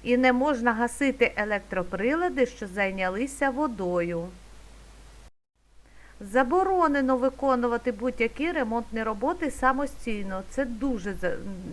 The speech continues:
не можна це робити. При пожежі завжди дзвоніть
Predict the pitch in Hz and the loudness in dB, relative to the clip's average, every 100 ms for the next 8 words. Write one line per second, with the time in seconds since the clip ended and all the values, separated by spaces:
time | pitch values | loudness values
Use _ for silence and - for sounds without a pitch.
0 | - 254 269 233 175 185 180 - 175 180 | 0 2 4 2 -2 -6 -8 -6 -4 -4
1 | 170 160 - - _ _ - - - - | -6 -8 -10 -20 _ _ -20 -20 -20 -20
2 | - - 240 254 247 214 196 226 359 320 | -20 0 6 6 6 0 2 4 4 4
3 | 247 190 302 - - 247 214 170 180 196 | 2 2 0 0 -4 -2 -2 -4 -8 -8
4 | 190 226 320 - | -2 -2 -2 -6